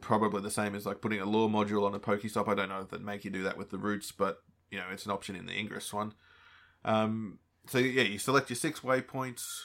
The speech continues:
which, you know, your, your, your portals, whatever. Um, then you just preview the mission so that it shows you, okay, this is your area, this is, you know, number one, two, three, four, five, six. This, you know, this is the order that you, you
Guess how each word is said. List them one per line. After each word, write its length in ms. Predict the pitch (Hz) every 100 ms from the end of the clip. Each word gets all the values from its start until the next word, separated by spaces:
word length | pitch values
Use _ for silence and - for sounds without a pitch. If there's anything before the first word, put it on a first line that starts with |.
| -
which, 380 | 107 - - - -
you 80 | 110
know, 40 |
your, 180 | 101 92
your, 160 | 104 95 _ -
your 120 | 107
portals, 460 | - 113 110 107 113
whatever. 320 | 113 120 120 _ _ - - _ -
Um, 720 | 101 107 107 107 110 107 87 _ _ _ _ _ _ _ - - -
then 120 | 113
you 100 | 107
just 180 | 107 - - _ _ -
preview 340 | 165 147 131
the 100 | 113
mission 320 | 113 117 123 117
so 160 | 117
that 140 | 110 104
it 120 | -
shows 340 | 123 120 110
you, 260 | 113 113 113
okay, 280 | 110 110 104
this 180 | 123 117
is 220 | 107 -
your 260 | 101 95 -
area, 420 | 110 110 110 110
this 200 | 110 107
is, 140 | 98 - _ -
you 160 | 104
know, 100 | 101 95 _ 95
number 180 | 101
one, 200 | 104 107
two, 140 | 104 98
three, 140 | 104
four, 160 | 101 98
five, 180 | 95 95
six. 300 | 127 123 -
This, 200 | 104 -
you 140 | 101
know, 60 | 101
this 160 | 104 101
is 140 | 98
the 200 | 92 101 - -
order 240 | 104 110 107
that 80 |
you, 200 | 95 107 - 90
you 220 | 107